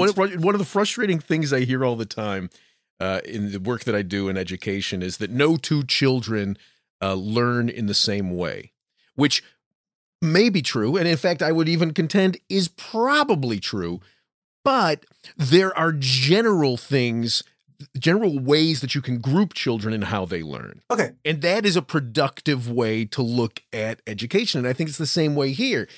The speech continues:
Speaker 2: Saying that every child learns differently means that in essence, you're saying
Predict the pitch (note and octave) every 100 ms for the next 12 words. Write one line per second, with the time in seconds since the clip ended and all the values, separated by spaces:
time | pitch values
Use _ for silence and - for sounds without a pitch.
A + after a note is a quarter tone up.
0 | - - A3+ A#3 G3+ E3+ F3+ G3+ E3+ -
1 | E3+ F3 D3 D#3 D3 B2 E3+ - F#3 C3
2 | A2+ A#2 C3 C3 - C3 B2 F3 - C3
3 | C3 B2+ B2+ B2